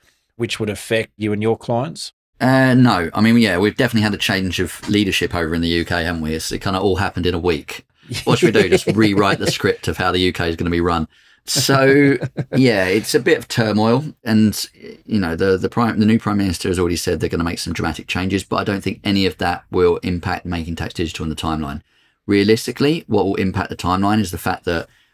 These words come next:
Speaker 2: H M R C systems are still struggling to catch up with the deadline that they've, they've self-imposed. It may be in place, but as we've experienced many times, they have had to delay the release dates because the system is just not ready.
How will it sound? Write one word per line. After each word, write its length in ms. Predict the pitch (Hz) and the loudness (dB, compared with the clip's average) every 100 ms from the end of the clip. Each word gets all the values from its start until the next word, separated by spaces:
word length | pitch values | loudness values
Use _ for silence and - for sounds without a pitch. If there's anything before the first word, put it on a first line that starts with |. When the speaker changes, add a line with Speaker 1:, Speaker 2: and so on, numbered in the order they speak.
| - | -6
Speaker 2:
H 200 | 98 - | -4 -2
M 60 | 101 | -4
R 120 | 85 | -2
C 200 | - 87 | -2 -2
systems 500 | - 98 - 123 110 | -2 -4 0 0 0
are 40 | |
still 240 | - 92 90 | -2 -2 -2
struggling 500 | - 92 87 87 82 | -2 -4 -2 -4 -4
to 120 | - | -6
catch 300 | - 85 - | -8 -6 -4
up 220 | 95 - | -4 -4
with 80 | 85 | -4
the 80 | 85 | -2
deadline 440 | 90 85 82 82 | -2 -2 -2 -4
that 120 | - | -4
they've, 260 | - 85 78 | -4 -4 -4
they've 120 | - | -8
self-imposed. 800 | 85 - 87 78 - 80 67 - _ _ _ _ _ - | -8 -6 -6 -6 -8 -8 -8 -14 _ _ _ _ _ -2
It 160 | 107 | 0
may 220 | 113 113 | 2 2
be 220 | 120 131 123 | 4 4 4
in 100 | 117 | 2
place, 300 | 127 147 - | 0 -2 -2
but 180 | 107 | -2
as 300 | - 98 92 | 0 0 0
we've 120 | 98 90 | -2 -2
experienced 480 | 90 - 95 87 | -4 -2 -2 -2
many 160 | 95 90 | -2 -2
times, 440 | - 92 104 113 - _ _ _ | -2 -2 0 -2 -10 _ _ _
they 260 | 113 98 90 | -6 -2 0
have 200 | 87 - | -2 -4
had 600 | - - 92 85 85 76 | -8 -4 -2 -2 -2 -6
to 380 | - - - 101 | -8 -10 -10 -8
delay 560 | - 87 90 110 123 123 _ _ | -4 0 2 2 0 -2 _ _
the 80 | 90 | -4
release 320 | 90 92 - | -2 -2 -2
dates 320 | - 90 - | -4 -4 -6
because 420 | - - 90 80 | -10 -2 0 0
the 80 | - | -4
system 300 | - - - | -8 -6 -6
is 100 | 78 | -8
just 160 | 78 - | -8 -8
not 120 | - | -4
ready. 280 | 85 90 | -2 -2